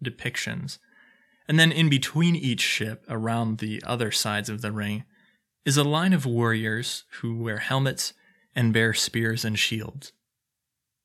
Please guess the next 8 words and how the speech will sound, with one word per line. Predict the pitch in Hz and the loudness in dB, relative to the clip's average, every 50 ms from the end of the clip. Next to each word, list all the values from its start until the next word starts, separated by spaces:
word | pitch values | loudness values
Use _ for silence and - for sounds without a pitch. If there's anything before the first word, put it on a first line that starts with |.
| _ _ _ - | _ _ _ -2
All | 117 113 110 98 | 0 0 0 0
in | 98 101 | 0 2
all, | 107 110 107 | 2 2 2
the | 101 110 98 | 2 0 -2
depiction | 110 - - 131 - - - 123 117 | -2 0 0 0 0 2 2 2 2
indicates | 113 120 113 110 - - 110 110 - | 2 2 0 0 0 -2 -4 -4 -2
armed | - 120 113 107 104 104 | -4 -2 -2 -2 -2 -4
conflict, | - - - 120 120 117 - - 104 - - _ - | -6 -4 -2 -2 -2 -2 -4 -8 -10 -12 -12 _ -20